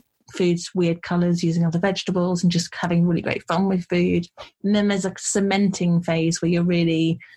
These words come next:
almost teaching parents and kids to become their own kind of recipe developers almost. So saying kind of, "Here's a basic recipe, but here's all the other things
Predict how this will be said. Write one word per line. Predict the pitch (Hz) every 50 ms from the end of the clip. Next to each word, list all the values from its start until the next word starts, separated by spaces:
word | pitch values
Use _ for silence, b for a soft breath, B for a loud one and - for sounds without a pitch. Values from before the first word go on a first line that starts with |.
| B B B B _ _ _
almost | - 226 233 233 233 226 226 220 - - _
teaching | - - 233 - - - 208 202 185
parents | 196 185 190 185 180 180 180 175 -
and | - 185
kids | 175 - 190 180 175 -
to | - -
become | 185 180 - - 180 175 175
their | 175 170 160 -
own | - 175 175 170 170 165 170 170 170 175 175 B B B B B B _ -
kind | - 180 180
of | 175
recipe | 175 175 175 - - - 214
developers | 202 202 190 202 202 202 208 208 208 214 202 208
almost. | 208 208 208 208 214 247 262 262 -
So | - 185
saying | 175 - - 180 170 175 175
kind | 170 - 180 170
of, | 160 -
"Here's | - - 208 202 196 196
a | 196
basic | 190 185 180 180 175 - -
recipe, | 151 185 185 - 208 208 226 240
but | 233 - - -
here's | - 175 165 170 170
all | 170 160
the | 170 165
other | 156 170 170
things | - - 170 160 160 165 - -